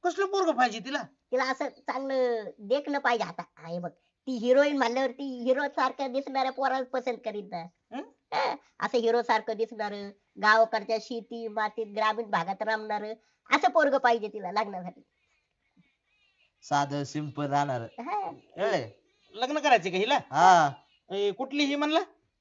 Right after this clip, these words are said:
Speaker 2: साऊथची हिरोईन आहे.
Speaker 1: ए, हिरोईन आहे का?
Speaker 2: हा.
Speaker 1: अच्छा, म्हणजे गावाकडे साधं सुद्धा, साधं बोळ पोरग पाहिजे तिला.
Speaker 2: हा.
Speaker 1: हं?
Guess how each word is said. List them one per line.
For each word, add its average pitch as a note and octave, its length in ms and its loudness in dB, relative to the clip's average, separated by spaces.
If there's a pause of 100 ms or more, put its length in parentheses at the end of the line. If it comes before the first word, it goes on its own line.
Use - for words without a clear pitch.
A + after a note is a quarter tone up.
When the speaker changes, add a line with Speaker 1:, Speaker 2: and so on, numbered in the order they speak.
(120)
Speaker 2:
साऊथची D4+ 460 0
हिरोईन G#3 300 -4
आहे. - 280 -14
Speaker 1:
ए, G3+ 200 -6
हिरोईन C#4 240 2
आहे A#3+ 100 2
का? C#4+ 80 4
Speaker 2:
हा. D4 360 -6 (840)
Speaker 1:
अच्छा, C#3+ 420 -10
म्हणजे G3 180 -4
गावाकडे C4 360 10
साधं B3+ 280 8
सुद्धा, A#3+ 360 2 (260)
साधं A3 300 8
बोळ G#3+ 180 4
पोरग G3+ 260 0
पाहिजे F#3 280 -2
तिला. C#3+ 220 -8 (220)
Speaker 2:
हा. D#4+ 220 4 (180)
Speaker 1:
हं? A3+ 180 -12